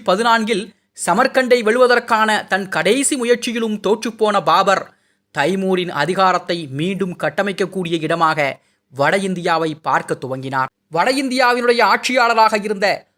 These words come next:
லோடியின் அரசவையைச் சார்ந்த சில அதிருப்தியாளர்களின் ஆதரவும் அவருக்கு கிடைத்தது. ஆனாலும் அவர்கள்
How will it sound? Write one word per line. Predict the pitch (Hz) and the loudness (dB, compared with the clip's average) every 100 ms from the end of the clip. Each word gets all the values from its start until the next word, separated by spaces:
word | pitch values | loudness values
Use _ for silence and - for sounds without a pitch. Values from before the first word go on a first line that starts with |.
| _ _ 131 | _ _ -4
லோடியின் | 139 180 190 185 185 | 0 2 2 -2 -4
அரசவையைச் | 139 147 - 185 180 170 | 0 0 0 -2 -2 -4
சார்ந்த | - 165 165 156 | 0 0 0 -6
சில | 170 156 | -4 -2
அதிருப்தியாளர்களின் | 135 151 208 202 214 190 190 180 160 | -2 -4 -6 -2 2 2 2 -2 -6
ஆதரவும் | 135 151 196 190 165 156 | -2 0 2 0 -2 -4
அவருக்கு | 147 156 151 147 135 | -2 -2 -4 -8 -6
கிடைத்தது. | 135 135 131 123 - _ _ _ | -6 -4 -8 -10 -16 _ _ _
ஆனாலும் | 147 185 226 233 240 262 _ _ | 0 2 4 4 2 -2 _ _
அவர்கள் | - 165 202 208 208 | -4 0 2 0 -2